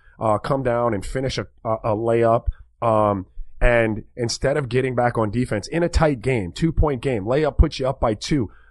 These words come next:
four minutes left in the game. Um, there's a camera crew following the kid around. And instead of getting back on defense,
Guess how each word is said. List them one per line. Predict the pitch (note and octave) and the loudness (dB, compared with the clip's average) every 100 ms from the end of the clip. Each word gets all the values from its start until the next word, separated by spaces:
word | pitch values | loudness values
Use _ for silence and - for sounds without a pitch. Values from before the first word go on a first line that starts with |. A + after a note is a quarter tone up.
| _ - - | _ -20 0
four | F3+ | 2
minutes | D#3+ D3 - | 2 -2 -2
left | C#3+ - | -2 0
in | B2+ | -4
the | A2+ | 0
game. | D3 A#2+ G#2+ - _ - | 0 0 -2 -8 _ 2
Um, | B2+ A#2 - - | 4 4 0 -2
there's | C3 A#2+ | 0 0
a | |
camera | A#2 D3+ F3+ G3+ C3+ | -2 0 0 0 -2
crew | - A#2 | 0 0
following | - A2+ G#2+ G2+ | 2 2 4 2
the | G2+ | -4
kid | - A2 | -4 -2
around. | G2+ F#2+ G2 C3 | -2 -2 -2 0
And | A#2+ | 0
instead | A#2 D3+ F3 | -2 0 0
of | C#3+ | 0
getting | D3+ C3 | -2 2
back | C#3+ D3 | 0 2
on | B2+ G2 | -2 0
defense, | E3 - G#2+ C#3+ | -2 0 0 -2